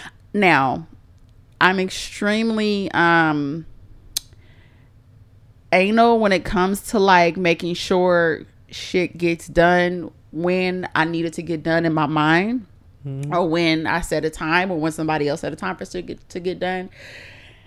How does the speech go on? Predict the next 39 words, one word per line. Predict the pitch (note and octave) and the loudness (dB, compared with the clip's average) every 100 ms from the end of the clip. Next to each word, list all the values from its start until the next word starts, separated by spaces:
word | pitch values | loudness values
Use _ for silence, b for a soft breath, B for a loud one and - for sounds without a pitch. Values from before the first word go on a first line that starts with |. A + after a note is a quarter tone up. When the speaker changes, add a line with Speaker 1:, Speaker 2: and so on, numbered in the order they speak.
| - | -4
Speaker 1:
And | F#3 F3+ | -2 0
that | D#3+ - | -2 0
clash, | G3+ F3 E3+ - | 4 4 4 -2
we | E3+ D#3 | -12 -6
clash | E3+ D#3 D3+ - | -2 -2 -4 -10
with | - | -10
that. | D3 - b b b b b b - - | -10 -10 b b b b b b -20 -6
And | F3 E3+ E3+ E3+ b b - | -2 0 -2 -4 b b -2
over | A#3 C4 | 0 0
the | B3+ | -2
years, | B3+ G3+ G#3 G#3+ G#3+ F#3+ | -4 -2 0 2 0 -2
being | G#3 | -6
that | F#3+ | -4
we've | F3+ | -4
been | F#3 F#3 | -4 -8
together | E3+ E3+ F3+ | -2 0 2
for | F3+ | 0
so | F#3+ G3 | 0 -2
long, | F#3+ G3 G3 F#3+ | -2 -2 -2 -4
like, | E3+ D#3+ | -4 -4
I | - D#3+ | -4 -4
kinda | - F#3+ F3+ | -4 -6 -6
become | F3 - G3 F3+ | -8 -6 -6 -4
relaxed | F3 F3+ D3 - - | -2 0 -2 -2 -10
and | F#3+ | -10
like, | A3+ | -10
"Oh, | E4+ F4 E4+ | -8 -8 -8
well, | E4 | -10
shit, | F#4 D#4+ F#3+ | -10 -8 -8
well, | G3 | -6
like, | G#3 | -6
we'll | A3 D#4 | -8 -10
get | C#4 B3+ | -12 -12
there | A3+ | -12
when | A3+ | -10
we | G#3+ | -10
get | A3+ A3+ | -10 -8
there." | A3 | -8
But | E3+ G3 F#3 E3 | -2 0 0 -2